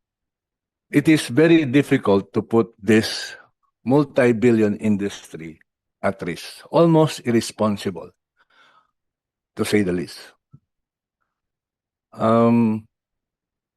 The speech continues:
ano na po ngayon yung presyo? Nakikita natin na yung presyo ng bigas ay dahan-dahang bumaba at ngayon mababa.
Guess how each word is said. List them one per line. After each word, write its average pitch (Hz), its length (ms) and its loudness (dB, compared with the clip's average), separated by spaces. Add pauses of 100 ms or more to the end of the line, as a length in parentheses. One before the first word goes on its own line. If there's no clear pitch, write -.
(680)
ano 175 160 4
na 190 160 6
po 175 240 4
ngayon 160 400 4
yung 123 240 4
presyo? 95 480 -2 (2250)
Nakikita 123 600 -2
natin 151 640 0 (140)
na 104 640 -2
yung 117 260 0
presyo 123 720 2 (720)
ng 117 160 2
bigas 127 640 0
ay 98 240 -2
dahan-dahang 95 720 -6
bumaba 131 560 0
at - 240 -10 (240)
ngayon 107 320 4
mababa. 90 640 0